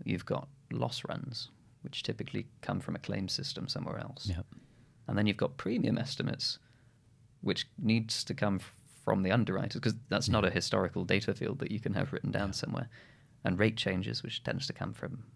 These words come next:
Speaker 2: Yeah.
Speaker 1: actuaries.
Speaker 2: We
Speaker 1: And it's like, how, how, how do you get all that information in one place?
Speaker 2: Yeah.
Speaker 1: It's never gonna be all in the same system, especially if you've
Speaker 2: We,
Speaker 1: just
Speaker 2: yeah.
Speaker 1: acquired another company as well, or, or
Speaker 2: For,
Speaker 1: similar.
Speaker 2: for people who aren't in the industry, um,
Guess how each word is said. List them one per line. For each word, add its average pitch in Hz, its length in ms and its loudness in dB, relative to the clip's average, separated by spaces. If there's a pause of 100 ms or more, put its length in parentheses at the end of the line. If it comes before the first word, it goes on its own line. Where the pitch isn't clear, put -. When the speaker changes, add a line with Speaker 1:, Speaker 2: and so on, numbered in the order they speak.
(280)
Speaker 2:
Yeah. - 60 0
Speaker 1:
actuaries. - 480 -4 (240)
Speaker 2:
We 135 140 12
Speaker 1:
And 117 60 8
it's 113 100 4
like, 113 120 8
how, 135 140 6
how, 170 300 6
how 233 160 4
do 160 100 4
you 113 80 6
get 131 140 6
all 123 100 4
that 117 160 4
information 101 480 2
in 98 140 2
one 95 240 4
place? - 640 2
Speaker 2:
Yeah. 82 280 2 (180)
Speaker 1:
It's 139 160 2
never 175 180 4
gonna 104 180 10
be 92 140 10
all 90 140 10
in 87 80 8
the 85 80 6
same 92 220 6
system, - 360 2
especially 120 400 8
if 101 100 2
you've - 300 -4 (600)
Speaker 2:
We, 113 220 12
Speaker 1:
just 92 200 10
Speaker 2:
yeah. 90 60 8
Speaker 1:
acquired 117 320 10
another 101 220 8
company 107 360 6
as 92 100 6
well, 95 200 8
or, 170 60 4 (200)
or - 60 2
Speaker 2:
For, - 60 0
Speaker 1:
similar. - 200 0
Speaker 2:
for 131 80 10
people 156 220 12
who 143 160 12
aren't 95 200 10
in 92 160 12
the 90 120 10
industry, 87 520 8 (140)
um, 90 340 6